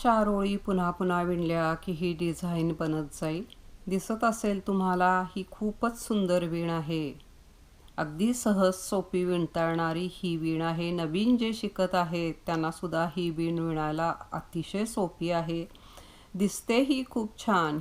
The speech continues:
ही विण दोन्ही बाजूनी छान दिसते. त्याचप्रमाणे लक्षात ठेवायला पण खूप सोपी आहे. विणकाम लवकर लवकर वाढतं, त्यामुळे जिथे जास्त विणकाम करायचं आहे तिथे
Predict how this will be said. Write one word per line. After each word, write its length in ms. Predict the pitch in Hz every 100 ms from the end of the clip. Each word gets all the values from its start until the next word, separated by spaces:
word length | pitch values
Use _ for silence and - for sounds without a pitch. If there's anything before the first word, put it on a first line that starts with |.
| -
ही 100 | 202
विण 280 | 202 208 220
दोन्ही 380 | 202 185 170 196
बाजूनी 560 | 202 180 151 170 208 233
छान 340 | - 190 165 156
दिसते. 520 | 156 - - 160 202 - - - - - - - - - -
त्याचप्रमाणे 720 | 180 185 - - 202 190 185 196
लक्षात 360 | 185 - 180
ठेवायला 580 | 175 - 196 180 175 175
पण 220 | 180 226 240
खूप 260 | - 208 -
सोपी 400 | 196 180 - 180
आहे. 400 | 175 165 170 170 170
विणकाम 760 | 185 165 156 175 180 190 190 190
लवकर 380 | 180 - 185
लवकर 380 | 190 185 - 214
वाढतं, 560 | 226 196 170 - 170 160 - - 180
त्यामुळे 300 | 175 175 180
जिथे 340 | 190 - 185
जास्त 400 | 185 170 - -
विणकाम 520 | 208 214 190 180 175
करायचं 560 | 175 175 165 160 - 180
आहे 420 | 165 147 170 147 180 -
तिथे 420 | 190 - 190 160